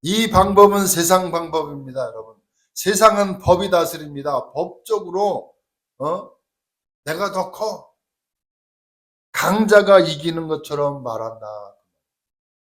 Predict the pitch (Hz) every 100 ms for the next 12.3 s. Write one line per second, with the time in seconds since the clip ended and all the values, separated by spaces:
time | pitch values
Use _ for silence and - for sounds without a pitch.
0 | _ _ _ _ _ _ _ 131 156 175
1 | 139 156 165 160 165 104 - _ _ _
2 | _ _ _ _ _ _ _ _ _ 165
3 | 180 - 202 185 185 151 147 175 143 -
4 | _ - 139 165 175 180 175 - - 160
5 | 123 120 190 185 147 147 151 135 135 127
6 | 123 123 123 143 147 120 - _ 101 _
7 | _ _ _ _ _ _ _ _ _ _
8 | - 170 226 - 180 175 170 156 151 117
9 | 104 113 123 - - 90 _ _ _ _
10 | _ _ - 180 170 - - 147 170 156
11 | 147 139 139 180 185 185 170 139 135 139
12 | 175 135 -